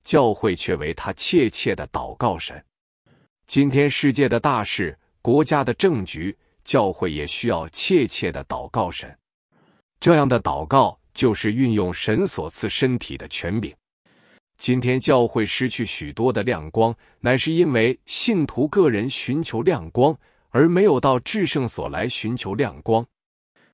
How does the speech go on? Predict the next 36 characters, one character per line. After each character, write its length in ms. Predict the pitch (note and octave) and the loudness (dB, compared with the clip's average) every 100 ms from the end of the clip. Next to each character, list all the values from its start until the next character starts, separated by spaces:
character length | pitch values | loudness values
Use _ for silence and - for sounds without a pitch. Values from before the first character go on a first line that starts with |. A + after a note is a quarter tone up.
| _ _ | _ _
人 200 | B2 F3 | 4 6
没 220 | F#3+ F#3 | 6 8
有 160 | D3+ | 8
看 260 | B2+ - D#3 | 6 2 2
见 160 | B2+ A2+ | 2 2
身 300 | D3 D3+ D3 | 2 2 0
体， 300 | - C3 - _ _ | -6 -14 -20 _ _
就 200 | - G#2 | 0 0
失 240 | - B2 | 0 -2
去 180 | G#2+ A2+ | -2 -2
许 340 | F#2 - D2+ C#2 | -2 -6 -8 0
多 220 | C#3 F#3 | 4 4
的 120 | B2+ | 2
福 300 | - - D#3 | -6 -8 -6
分， 200 | D3 E2+ - _ _ | -4 -6 -8 _ _
这 160 | D#3 A#2+ | 2 2
乃 240 | E2 D2 | 0 -4
是 180 | - C3 | -2 -2
教 340 | - G3 B2+ | 2 2 2
会 260 | F#2 - F2 | -2 -2 -2
的 120 | - | -4
大 280 | - E3 - | -2 -2 -4
亏 240 | - G#2 F#2 | -6 -4 -4
损。 180 | - - _ _ _ _ _ _ _ _ - | -6 -16 _ _ _ _ _ _ _ _ -10
求 260 | - C#3 | 2 4
神 260 | C#3+ B2 B2+ | 4 2 2
使 200 | A#2+ B2+ | 2 2
我 140 | A#2+ | 2
们 100 | G2 | 2
看 260 | - D3 B2 | -2 -2 0
见 160 | G#2 F2+ | -2 -4
什 200 | - G2 | -4 -2
么 100 | B2 | -2
是 180 | - | -4
身 300 | A2 A#2+ A#2 | -2 0 0
体， 280 | A#2+ - C2 | -4 -8 -16